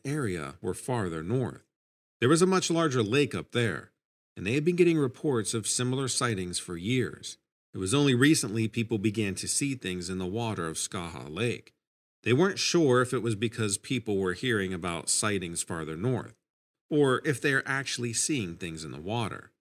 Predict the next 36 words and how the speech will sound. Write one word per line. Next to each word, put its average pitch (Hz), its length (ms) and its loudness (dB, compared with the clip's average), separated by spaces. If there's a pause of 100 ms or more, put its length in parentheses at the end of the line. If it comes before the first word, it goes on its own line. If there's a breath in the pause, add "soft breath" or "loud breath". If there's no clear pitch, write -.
(420)
They 170 160 0
asked 180 300 0
if 143 120 -4
we 151 120 4
were 131 140 0
sure 123 440 0
it 107 100 -4
wasn't 104 280 -2
a 101 60 -2
group 101 220 0
of 82 140 -6
otters 98 340 0
swimming 87 320 -4
in 80 80 -8
the 76 60 -10
water. 85 460 -6 (480)
Otters 147 400 2
will 131 120 0
apparently 123 460 0
sometimes 101 600 0
swim 127 360 0
in 85 80 -2
a 82 60 -4
row, 92 380 -4 (500)
and 101 120 -4
people 175 240 2
can 180 180 2
mistake 143 480 0
them 95 220 -2
for 104 200 -2
a 95 60 0
larger 90 380 -4
animal. 107 420 -2 (360)
I 95 100 -8
said 156 260 2
no. 131 380 0